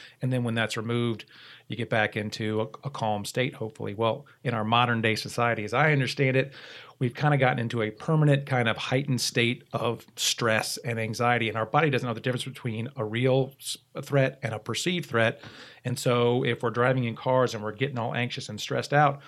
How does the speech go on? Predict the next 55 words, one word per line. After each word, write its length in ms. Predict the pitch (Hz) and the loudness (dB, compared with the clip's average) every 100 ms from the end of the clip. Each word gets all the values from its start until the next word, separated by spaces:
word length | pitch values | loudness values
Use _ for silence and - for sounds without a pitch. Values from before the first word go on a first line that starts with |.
| - - | -6 -2
our 80 | |
body 260 | 131 139 156 | 2 4 4
perceives 380 | 139 117 123 110 | 0 -4 -4 0
that 160 | 117 110 | 2 2
as 160 | 104 | 2
a 240 | 110 104 - | 0 -2 -4
life 300 | 120 147 151 | 0 0 0
th-, 120 | - - 139 _ 147 | -6 -10 -14 _ 0
life 400 | 139 151 - - | 2 2 -4 -8
threat. 360 | 110 113 135 - - - - | -2 0 -2 -6 -16 -16 -2
Even 160 | 143 139 | 2 4
though 100 | 123 | 4
it's 100 | 147 | 2
not 100 | 147 | 2
a 40 | |
life 180 | 120 113 | 2 2
threat, 220 | 123 - | -2 -2
our 80 | 123 | 0
body 240 | 107 127 113 | 2 2 2
reacts 380 | 117 110 113 | 2 2 0
the 100 | - | -4
same 240 | 113 113 107 | -4 -2 0
way 240 | 110 104 | 0 0
with 140 | 101 - | -2 -8
the 40 | |
stress 300 | - 113 - | -2 0 0
hormones 460 | 127 110 113 110 104 | -2 -2 -2 -4 -6
and 80 | |
all 100 | 107 107 | -4 -4
that 140 | 120 | -4
stuff. 480 | 120 110 - - - | -2 -4 -6 -18 -12
So 140 | - 120 | -4 -2
a 40 | |
lot 320 | 120 143 180 | 2 6 6
of 80 | 143 | 6
us 160 | 117 - | 2 -2
are 160 | 110 - | -6 -10
constantly 600 | - - 147 139 135 113 | -8 -2 0 0 -2 -2
in 100 | 110 | -4
kind 140 | 104 110 | -4 -4
of 60 | 104 | -4
this 120 | - | -6
heightened 640 | - 131 135 135 117 107 - - - - - - - | -2 0 0 0 -2 -4 -8 -20 -20 -20 -20 -20 -10
adrenaline, 800 | - 104 139 139 131 123 117 113 139 127 | -8 0 4 6 6 4 2 0 -2 -6
and, 160 | 113 - | -6 -6
which 160 | - | -6
inflames 480 | 107 - 143 147 135 | -6 2 6 6 4
our 80 | 110 | 2
body 500 | 113 110 107 107 107 | 4 2 2 0 -2
and, 160 | 104 - | -2 -2
and 360 | 110 104 127 - | -2 -4 -8 -4
causes 280 | 123 107 123 | -2 0 4
all 140 | 139 | 4
kinds 320 | 139 120 107 | 4 -4 -2
of 300 | 110 98 - | -6 -8 -14